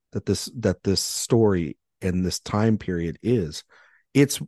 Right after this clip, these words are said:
you know, I know a lot of movies have been made about this era and about this subject, and there's been shows and movies made about it, but none of them have really ever gotten that urgency and that, that, that ticking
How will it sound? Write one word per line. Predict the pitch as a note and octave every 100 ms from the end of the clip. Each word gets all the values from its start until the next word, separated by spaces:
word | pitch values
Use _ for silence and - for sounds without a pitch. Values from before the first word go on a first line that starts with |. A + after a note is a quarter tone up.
| _ F#3+
you | C3+
know, | B2 G#2+
I | G2
know | B2 C3
a |
lot | B2 G#2 A#2
of |
movies | A#2+ B2+ C#3+ B2+ -
have | A#2+
been | C3 C3
made | C3+ C#3
about | B2+ B2+ -
this | C3 - - -
era | B2+ C3 C3+ C3+
and | F2+ F2
about | F2 G2+ -
this | C3
subject, | - B2+ -
and | A2 F#2 F2
there's | E2+
been | - F2+ - - - _
shows | - D3+ D#3 C3
and | A#2+
movies | C#3 C#3+ B2
made | A#2 A2+
about | G#2+ G2+
it, | F#2
but | G2 F2 _ _ _ _ _ -
none | G#2+ D#3+
of | F#3+
them | F#3 C3 A2+ _ -
have | B2+ G2+
really | G#2 C#3+ F3 E3+ D#3+ - -
ever | B2+ A#2+ A#2+ A2 - _ _ - G2+
gotten | G#2 A#2 G#2+ A2 G2+ A#2
that | G#2+ G2 F2 _ _ -
urgency | G2+ F#2+ E2 D#2 - C2+ - -
and | F#2+ F#2
that, | E2
that, | F#2+ E2 - _ _ _ -
that | G#2+ - _ _
ticking | - F#3 - E3+ E3 D#3